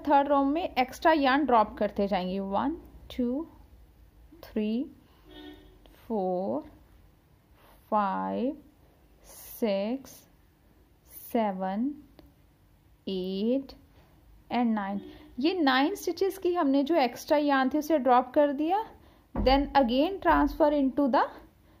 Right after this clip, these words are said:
left needle। अब इन्हें फिर से हम अपनी left needle पे transfer कर देंगे। अब इन nine stitches को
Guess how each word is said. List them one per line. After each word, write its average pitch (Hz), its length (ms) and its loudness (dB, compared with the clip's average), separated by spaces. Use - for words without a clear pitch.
left 220 480 2
needle। 269 360 4
अब 254 180 4
इन्हें 254 280 2
फिर 254 140 4
से 277 200 -2
हम 311 180 4
अपनी 233 440 0
left 226 440 2
needle 226 340 4
पे 262 160 4
transfer 214 460 2
कर 185 220 -2
देंगे। 196 340 -2
अब 381 340 2
इन 440 240 0
nine 262 400 4
stitches 320 640 0
को 240 140 6